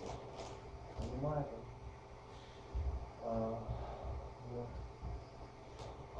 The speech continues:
А, і по суті, дивіться: а, оце ж, оця от реакція на оцей одиночний імпульс, це буде імпульсна характеристика, просто вона буде сунута, тому що вхідний сигнал сунутий.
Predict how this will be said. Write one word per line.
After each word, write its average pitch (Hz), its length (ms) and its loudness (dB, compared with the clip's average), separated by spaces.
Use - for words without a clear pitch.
А, 156 60 10
і - 240 6
по 233 100 10
суті, 240 320 10
дивіться: 170 480 12
а, 107 280 12
оце 262 340 12
ж, - 180 4
оця 190 300 12
от 170 180 12
реакція 170 480 12
на 139 140 10
оцей 165 260 8
одиночний 160 680 8
імпульс, 247 360 8
це - 160 8
буде 165 320 10
імпульсна 170 600 6
характеристика, 170 840 8
просто 147 380 6
вона 165 200 12
буде 151 300 10
сунута, 214 720 10
тому 135 180 6
що 143 160 6
вхідний 143 320 6
сигнал 127 460 10
сунутий. 110 560 4